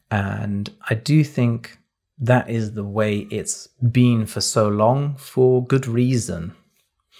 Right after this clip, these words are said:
Uh, yes, you could use Canva to design something that looks a bit sexier.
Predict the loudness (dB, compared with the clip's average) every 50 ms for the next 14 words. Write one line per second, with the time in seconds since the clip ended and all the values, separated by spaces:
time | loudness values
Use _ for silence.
0 | -20 -20 _ _ _ _ _ _ _ _ _ _ -14 -12 -10 -8 -10 -6 -4 -4
1 | 2 4 4 4 4 2 -2 -4 -2 -2 -4 -4 -2 -6 -6 -2 0 2 2 2
2 | 2 2 2 2 2 2 0 -6 _ _ _ _ _ _ _ _ _ _ _ -6
3 | -2 0 0 2 4 2 2 2 0 0 -2 -4 -2 -2 -4 -4 -2 -2 -4 -6
4 | -6 -6 -8 -6 -6 -6 -6 -2 -2 -2 -4 -4 -6 -6 -2 0 0 0 0